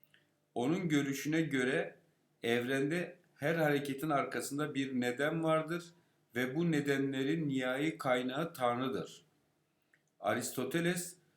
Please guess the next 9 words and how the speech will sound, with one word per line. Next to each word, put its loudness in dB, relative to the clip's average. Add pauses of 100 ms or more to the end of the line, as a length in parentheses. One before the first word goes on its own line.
(240)
Tanrı'nın 2
dışarıdan 0
bir -2
güçle -4 (200)
varlıkları 0
harekete -4 (280)
geçirmediğini, 0 (580)
aksine -2 (340)
Tanrı'nın 0